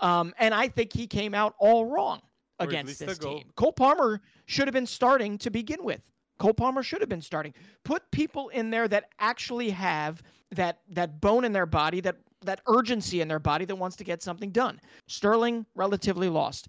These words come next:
Speaker 1: Nicholas Jackson, at least he hit the post, but then he also whiffed on one of those other ones. There's just a lot going on here that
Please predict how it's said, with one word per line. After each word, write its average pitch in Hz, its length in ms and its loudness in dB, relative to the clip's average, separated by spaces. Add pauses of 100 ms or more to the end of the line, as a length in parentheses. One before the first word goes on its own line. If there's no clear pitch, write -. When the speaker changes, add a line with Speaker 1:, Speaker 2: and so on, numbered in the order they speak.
Speaker 1:
Nicholas 233 380 -2
Jackson, 233 560 -2 (220)
at 240 120 4
least 285 240 -6
he 233 120 -2
hit 226 260 2
the 170 80 -2
post, - 540 0 (240)
but 208 100 2
then 226 80 2
he 208 80 4
also 214 320 4
whiffed 202 320 2
on 156 140 -2
one 156 120 -2
of 151 60 -4
those 143 340 -4 (160)
other 175 220 0
ones. - 300 -8 (180)
There's 254 180 -2
just 285 240 -10
a 240 80 0
lot 220 360 -2
going 220 360 -6
on 185 200 -4
here 240 320 -8 (320)
that 196 260 0